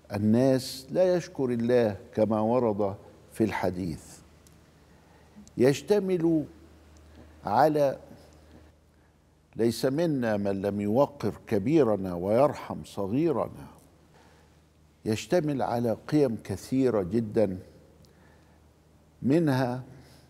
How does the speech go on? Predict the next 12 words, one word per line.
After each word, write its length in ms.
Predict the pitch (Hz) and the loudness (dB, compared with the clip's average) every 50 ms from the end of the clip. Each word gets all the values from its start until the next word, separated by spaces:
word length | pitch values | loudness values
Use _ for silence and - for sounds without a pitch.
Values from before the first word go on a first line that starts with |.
| _ _ _ _ _ _ _ _ _ - _ _ _ - | _ _ _ _ _ _ _ _ _ -20 _ _ _ -4
أن 220 | 98 104 117 135 143 | -2 0 2 2 2
من 160 | 147 143 131 | 2 0 0
كان 400 | 135 - 190 208 208 185 165 139 | 2 4 4 4 4 2 0 -4
سببا 800 | - - 185 185 175 165 147 120 98 104 92 85 80 78 73 69 - - - - _ _ _ _ _ _ _ _ | -2 2 4 4 4 4 2 2 2 -2 -2 -2 -4 -8 -10 -12 -14 -18 -20 -20 _ _ _ _ _ _ _ _
في 220 | - - 120 120 | -4 -2 0 2
وجودك 920 | 110 107 107 104 92 127 143 147 127 113 131 120 - - 127 123 120 120 123 - - - - - - - _ _ _ _ _ _ _ - | 2 0 0 0 0 0 0 0 0 0 -4 -4 0 2 4 4 4 2 -2 -8 -16 -20 -20 -20 -20 -20 _ _ _ _ _ _ _ -20
فهو 420 | - - - 101 85 92 110 113 113 | -12 -6 -4 -2 0 2 2 2 2
الأصل 500 | 104 - - 190 175 - - - - - - - - - - - - _ _ _ _ _ _ _ _ | 2 0 -2 -2 -2 -2 -6 -12 -14 -16 -18 -20 -20 -20 -20 -20 -20 _ _ _ _ _ _ _ _
في 240 | - - 104 107 113 | -10 -4 0 0 2
هذه 320 | 139 170 160 139 151 156 160 | 2 2 2 0 0 -2 -2
الحياة. 500 | 156 - - - 175 190 185 170 147 123 - - - - - - - - - - - - _ _ _ _ - - - - - - _ _ _ _ _ _ _ _ _ _ _ _ _ _ _ _ _ _ _ - | -2 -4 -2 0 2 4 4 2 2 -2 -10 -18 -20 -20 -20 -20 -20 -20 -20 -20 -20 -20 _ _ _ _ -20 -20 -20 -20 -20 -20 _ _ _ _ _ _ _ _ _ _ _ _ _ _ _ _ _ _ _ -4
يشتمل 840 | 104 113 113 - - - 202 196 175 165 165 151 151 147 139 127 117 | -2 0 0 -2 -2 0 0 0 2 0 0 0 0 0 0 -2 -4